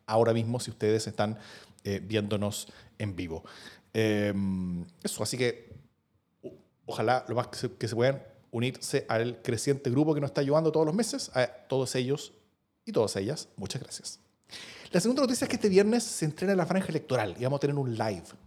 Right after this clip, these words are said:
para analizarlo en vivo junto a todos ustedes. Vamos a intentar al menos armarlo, creemos que sí. En la tarde lo vamos a hacer. Lamentablemente la franja presidencial se estrena al mediodía y la parlamentaria en la tarde. Así que vamos a estar, va-, vamos a estar nosotros más bien en el horario de la tarde, eh, comentando ambas.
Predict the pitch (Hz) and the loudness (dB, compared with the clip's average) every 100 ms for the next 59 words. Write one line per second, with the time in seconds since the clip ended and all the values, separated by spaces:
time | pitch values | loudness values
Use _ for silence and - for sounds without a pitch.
0 | - - 110 110 107 110 117 117 113 110 | -20 -4 0 0 0 -2 -2 0 0 -2
1 | 113 104 101 127 127 113 117 110 117 170 | -4 -6 -2 -2 -2 -2 -2 0 4 4
2 | 170 143 180 156 151 151 156 160 - - | 2 2 4 4 0 2 2 2 -2 -4
3 | 113 113 170 - 240 - - - 131 131 | -2 -2 -4 -6 -8 -12 -20 -6 -2 4
4 | 156 123 120 120 117 202 147 120 139 139 | 4 2 0 0 0 0 0 2 0 0
5 | 127 - 143 156 151 - 117 - 160 - | -2 0 0 -2 -4 -4 -6 0 0 0
6 | - 165 156 139 110 120 202 330 - - | -6 -4 -2 -2 -2 -2 -4 -6 -12 -20
7 | - 131 143 139 127 160 185 190 104 90 | -8 0 4 4 4 4 4 4 2 0
8 | 95 151 160 160 156 175 160 151 156 156 | -4 0 2 2 2 0 -2 2 2 2
9 | 160 151 165 156 180 165 156 165 151 127 | -2 2 0 2 0 2 2 2 2 2
10 | 151 180 226 185 330 - - - _ 139 | 2 2 2 0 -2 -10 -20 -20 _ 2
11 | 131 131 123 120 117 - 127 151 156 131 | 4 4 2 2 0 -2 0 2 4 4
12 | 101 202 - | 4 0 -2